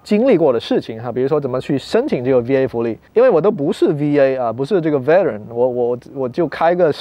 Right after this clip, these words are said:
开个视频给你们讲这些事情哈，我又不是那个 Freeman 啊，什么都往这个 YouTube 上面放，是吧？我们都是这种童叟无欺的哈，都是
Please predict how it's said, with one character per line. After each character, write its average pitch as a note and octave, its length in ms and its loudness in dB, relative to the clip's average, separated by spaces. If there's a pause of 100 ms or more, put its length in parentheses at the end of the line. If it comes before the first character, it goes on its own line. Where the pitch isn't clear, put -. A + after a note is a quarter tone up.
(440)
开 E3+ 160 0
个 G3 120 2
视 A3 220 2
频 C3+ 180 -2
给 C3 120 0
你 D3 100 -6
们 B2 200 -4
讲 A#2+ 220 -2
这 C3 80 -2
些 C3+ 160 -2
事 E3+ 200 0
情 B2 160 -8
哈， A#2+ 120 -2
我 A2+ 160 2
又 F#3+ 100 4
不 C#3+ 160 0
是 D3 160 -2
那 D3 120 -2
个 C3+ 120 0
Freeman C#3+ 440 0
啊， A#2 80 -4
什 - 120 0
么 F3+ 100 2
都 G3+ 100 4
往 C3 240 2
这 C#3+ 100 -2
个 C#3+ 80 -2
YouTube E3 300 -2
上 D#3 120 0
面 C#3 140 -4
放， A#2+ 260 0
是 C3+ 80 -2
吧？ A2+ 200 0
我 - 80 -4
们 C3 120 -6
都 E3 140 2
是 E3+ 160 2
这 F3 100 2
种 C#3 180 2
童 C#3+ 220 -4
叟 F3 100 2
无 C3 240 0
欺 F#3 240 -2
的 C3 140 2
哈， A2 120 -6
都 C3 120 -2
是 C#3+ 260 0